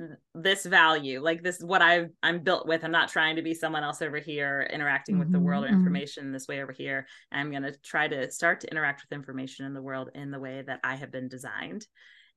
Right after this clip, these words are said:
Speaker 1: And as that starts to progress and they c-, take it, like, step by step and get more intimate with who they are and how they work, is it so much fun to see, like,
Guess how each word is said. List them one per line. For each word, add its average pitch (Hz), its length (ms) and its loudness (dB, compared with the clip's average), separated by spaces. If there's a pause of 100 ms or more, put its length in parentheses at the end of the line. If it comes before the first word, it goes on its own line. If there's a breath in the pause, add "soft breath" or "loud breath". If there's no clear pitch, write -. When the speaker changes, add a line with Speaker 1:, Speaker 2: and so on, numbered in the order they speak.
Speaker 1:
And 165 400 4 (100)
as 160 320 6
that 175 240 0
starts 156 400 -2
to 165 100 -2
progress 147 840 0
and 156 200 -6
they 147 140 -4
c-, - 80 -20 (100)
take 156 200 -6
it, 151 80 -2
like, 151 160 -4
step - 280 -8
by 147 140 -6
step 139 420 -6 (300 soft breath)
and 156 220 -4
get - 260 2 (340)
more 160 680 4 (340)
intimate 165 560 -2
with 151 220 -2
who 165 180 -4
they 156 140 -2
are 143 640 2
and 143 160 -8
how 151 240 2
they 151 280 -4 (100)
work, 143 340 -2 (560 soft breath)
is 175 160 4
it - 180 2
so 170 280 2
much 185 260 2
fun 160 480 0
to 196 120 -6
see, 170 320 0
like, 151 380 4